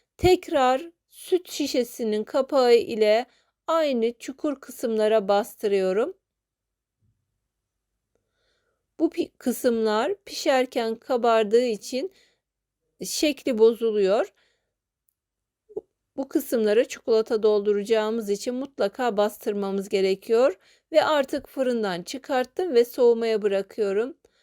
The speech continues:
Alt kısmı hafif kızarıncaya kadar, çok fazla değil. Hafif kızardığında alıyoruz, çok kurutmuyoruz ve artık kurabiyelerimiz hazır.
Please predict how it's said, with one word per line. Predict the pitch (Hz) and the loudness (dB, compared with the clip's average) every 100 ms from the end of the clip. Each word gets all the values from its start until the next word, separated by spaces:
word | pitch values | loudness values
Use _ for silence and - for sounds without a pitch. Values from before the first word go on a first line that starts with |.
| _ _ - | _ _ 0
Alt | 370 370 | 0 0
kısmı | - 240 - 226 | 2 0 2 -4
hafif | 226 247 262 254 | -4 -6 -8 -12
kızarıncaya | - 233 214 202 202 196 190 185 | -8 -4 0 0 -2 -2 0 -2
kadar, | - 208 190 190 | -4 -2 -2 -2
çok | - 285 | -4 -8
fazla | - 226 214 196 214 | -4 0 0 0 0
değil. | 190 196 254 - - _ | 2 2 0 -4 -20 _
Hafif | - 330 294 254 | -6 -4 -4 -6
kızardığında | - 254 254 220 185 196 180 170 | -6 0 4 4 2 0 0 -4
alıyoruz, | 214 240 269 262 262 262 _ | -2 0 0 0 -2 -6 _
çok | - 240 _ | -12 -12 _
kurutmuyoruz | 233 220 - 208 190 202 330 - - | -4 -4 -4 -2 0 2 0 -4 -8
ve | 247 202 | -6 -2
artık | 247 240 226 240 - | 0 0 0 -4 -8
kurabiyelerimiz | - 254 226 208 202 185 185 180 214 285 - | -4 0 2 2 2 2 0 -2 -4 -6 -4
hazır. | 214 208 202 202 240 | -2 -2 0 0 0